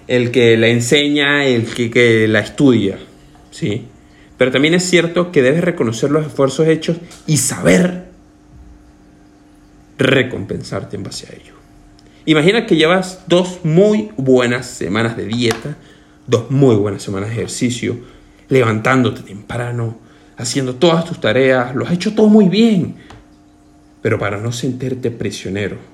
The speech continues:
para no sentirte cuadriculado o en una caja rutinaria, una recompensa o un premio personal viene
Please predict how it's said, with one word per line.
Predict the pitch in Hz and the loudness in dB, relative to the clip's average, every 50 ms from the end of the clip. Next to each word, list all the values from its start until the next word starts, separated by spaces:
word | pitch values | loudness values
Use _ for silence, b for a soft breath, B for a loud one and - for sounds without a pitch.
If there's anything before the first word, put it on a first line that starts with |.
| _ _ _ _ _ | _ _ _ _ _
para | - 101 107 | -8 -6 -6
no | 120 | -6
sentirte | - - 190 175 - - - - 147 | -6 -4 -4 -4 -4 -4 -4 -6 -6
cuadriculado | 143 - - 113 107 98 95 95 95 95 90 - - - 90 98 104 101 98 95 - - - - - _ _ _ _ _ _ _ _ - - | -6 -4 -2 -2 0 0 -2 -4 -6 -8 -10 -12 -10 -8 -6 -4 -4 -4 -4 -4 -8 -10 -12 -16 -20 _ _ _ _ _ _ _ _ -20 -12
o | - - 113 101 92 95 98 - - - - _ _ _ _ _ _ _ _ | -6 -2 -2 -2 -2 -4 -6 -10 -14 -18 -20 _ _ _ _ _ _ _ _
en | - 113 113 | -8 -6 -4
una | 113 113 110 107 107 - - | -4 -2 -2 -4 -4 -6 -4
caja | - 120 110 113 117 123 123 113 | -2 -2 -2 -2 -4 -6 -8 -6
rutinaria, | 110 110 104 - 95 98 101 110 110 104 104 107 107 110 - - - - _ _ _ _ _ _ _ _ _ _ _ _ _ _ _ _ _ _ _ _ _ _ _ _ | -6 -6 -6 -6 -6 -6 -4 -4 -4 -4 -4 -4 -6 -8 -10 -12 -18 -20 _ _ _ _ _ _ _ _ _ _ _ _ _ _ _ _ _ _ _ _ _ _ _ _
una | - 151 185 196 | 0 2 2 4
recompensa | 165 135 113 - 101 98 101 - - 135 131 127 127 - - | 2 0 -2 -4 -6 -8 -4 0 2 2 2 2 -2 -4 -4
o | 120 | -2
un | 120 120 117 | -2 -2 0
premio | 120 120 120 123 113 117 | 0 0 0 0 0 -2
personal | 107 95 - - 104 107 110 107 | -4 -6 -6 -6 -4 -4 -2 0
viene | 113 117 117 110 104 - | 0 0 0 0 -2 -4